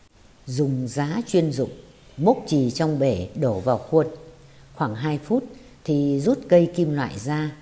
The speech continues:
mở khuôn, lấy đầu lựu đạn, thủ pháo và các quả nổ ra. Sau khi đúc đầu lựu đạn hết ngày thì kiểm tra và chuyển số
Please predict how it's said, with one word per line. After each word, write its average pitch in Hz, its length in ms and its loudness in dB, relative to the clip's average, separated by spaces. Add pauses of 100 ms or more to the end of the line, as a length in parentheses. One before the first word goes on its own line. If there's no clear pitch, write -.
mở 120 300 0 (100)
khuôn, 160 220 4 (200)
lấy 156 440 -2
đầu 127 320 0
lựu 120 80 -4 (100)
đạn, 113 180 -6 (400)
thủ 143 200 -2
pháo 160 460 -4
và 123 300 -4
các 208 180 -6
quả 135 140 2
nổ 107 240 -6 (100)
ra. 135 240 -4 (720)
Sau 185 180 -2
khi 160 320 0 (100)
đúc 269 100 -2 (200)
đầu 123 340 0
lựu 127 200 -2
đạn 107 220 -6 (280)
hết 247 240 -2
ngày 120 300 -2 (440)
thì 151 460 0
kiểm 113 280 0
tra 151 320 0 (460)
và 147 380 2
chuyển 113 300 -2
số 165 320 2